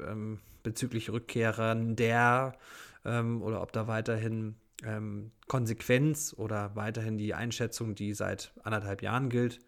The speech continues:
äh, weiterhin gelten soll, dann schauen wir mal, hat jemand mal ganz Schlaues gesagt. Aber um das große Ganze, m, ist es schon so, dass Einzelspieler uns, finde ich, schon Hoffnung machen könnten. Ähm, aber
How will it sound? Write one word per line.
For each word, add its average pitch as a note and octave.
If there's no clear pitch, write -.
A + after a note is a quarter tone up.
äh, A2
weiterhin A#2
gelten A2+
soll, A2
dann G#2+
schauen B2+
wir C3+
mal, G2+
hat G#2+
jemand G2
mal F#2+
ganz A2
Schlaues G#2+
gesagt. -
Aber A2
um A2+
das A2
große A2
Ganze, A#2
m, A#2+
ist A#2+
es A#2
schon D3
so, E3+
dass C3
Einzelspieler B2+
uns, A#2
finde B2
ich, A2+
schon A#2+
Hoffnung B2
machen B2+
könnten. D3+
Ähm, A#2+
aber A2